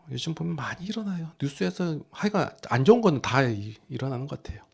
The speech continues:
물론 교회 밖에서도 물상식한 일들이 많이 일어나기도 해요. 그런데 그러한 것은 성도가 그리스도를 몰라서 그래요.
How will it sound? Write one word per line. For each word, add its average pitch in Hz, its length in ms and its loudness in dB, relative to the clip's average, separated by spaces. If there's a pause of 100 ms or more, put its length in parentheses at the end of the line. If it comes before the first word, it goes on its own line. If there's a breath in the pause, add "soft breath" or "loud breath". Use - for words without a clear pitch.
(640 loud breath)
물론 190 160 8
교회 196 280 12
밖에서도 190 640 6
물상식한 143 920 0
일들이 127 340 -2
많이 117 280 0
일어나기도 131 540 0
해요. 95 320 -2
그런데 127 720 0 (560 loud breath)
그러한 208 360 12
것은 175 420 4
성도가 190 480 2
그리스도를 147 840 2
몰라서 156 560 6
그래요. - 300 -10